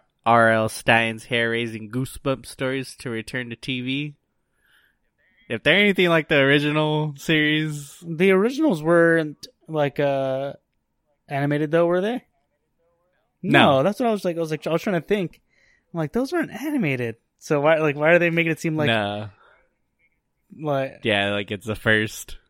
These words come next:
Speaker 2: yeah, just say
Speaker 1: Well, shoot, 'cause that <clears throat>
Speaker 2: those were good.
Speaker 1: Yeah,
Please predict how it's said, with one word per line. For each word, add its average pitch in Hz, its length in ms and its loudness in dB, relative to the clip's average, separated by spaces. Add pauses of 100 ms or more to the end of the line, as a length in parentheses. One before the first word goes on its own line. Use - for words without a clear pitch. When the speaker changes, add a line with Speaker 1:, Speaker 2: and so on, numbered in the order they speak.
(100)
Speaker 2:
yeah, 165 180 -6
just 127 260 -6
say 143 400 -2
Speaker 1:
Well, 110 120 2
shoot, 135 340 2
'cause 127 140 0
that 127 300 2
<clears throat> 87 520 4 (560)
Speaker 2:
those 196 220 0
were 135 140 2
good. 131 200 2
Speaker 1:
Yeah, 107 240 8